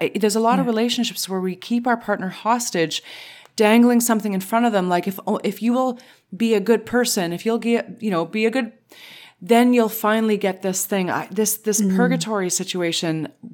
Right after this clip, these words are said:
Speaker 1: we do this a lot. And just like
Speaker 2: Mm.
Speaker 1: you say, haven't had sex for seven years. Is it because of the infidelity, or is it because of something quite different? Like, you haven't
Speaker 2: Yeah.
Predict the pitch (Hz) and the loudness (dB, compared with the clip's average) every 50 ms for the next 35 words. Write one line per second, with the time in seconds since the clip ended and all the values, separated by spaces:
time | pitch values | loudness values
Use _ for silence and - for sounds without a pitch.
0 | - _ _ 185 208 220 240 254 254 247 269 262 262 262 262 240 - 220 190 180 | -20 _ _ -4 -2 -2 0 0 0 0 0 0 2 0 -2 -2 -2 -2 -2 -2
1 | 170 165 160 170 208 262 294 294 294 - - _ _ _ _ _ _ _ _ _ | 0 0 2 2 2 0 0 -4 -6 -10 -14 _ _ _ _ _ _ _ _ _
2 | _ 214 202 196 190 185 180 180 175 175 170 208 190 180 - - 247 247 233 190 | _ 0 2 4 4 4 4 2 0 0 -2 -4 -2 -2 -2 0 2 2 2 2
3 | 160 147 151 147 - - - - _ _ _ - - 214 226 233 226 226 - - | 2 0 -2 -4 -10 -20 -20 -20 _ _ _ -8 -6 0 2 2 2 2 0 -4
4 | 202 202 - - 202 190 - - 202 196 202 202 196 180 165 160 190 208 208 240 | -4 -4 -6 -8 -6 -4 -2 -2 -2 -2 -2 -4 -2 -4 -4 -4 -4 -4 -4 -4
5 | 233 240 233 - 226 233 233 262 240 240 269 254 262 254 240 254 262 247 247 247 | -4 -4 -6 -4 -6 -4 -4 -6 -6 -6 -6 -4 -4 -4 -4 -4 -4 -2 -2 -4
6 | 254 269 285 294 285 277 247 226 214 214 226 226 214 208 - - 190 190 196 196 | -4 -4 -4 -4 -2 2 2 2 2 2 0 -2 -4 -8 -6 -4 0 2 2 2
7 | 202 190 185 - - - 185 185 175 - - 190 190 190 196 190 190 185 185 - | 2 2 0 0 0 0 0 0 -2 -2 -2 -2 -2 -2 -2 -2 -2 -4 -4 -4
8 | - 208 214 208 262 294 285 226 180 160 156 170 170 165 170 190 196 196 180 190 | -4 -4 -2 -2 -2 -2 -2 -2 -4 -2 -2 -4 -4 -4 -2 -4 -4 -2 -2 -4
9 | 185 185 185 185 214 196 | -4 -4 -2 -2 -2 -2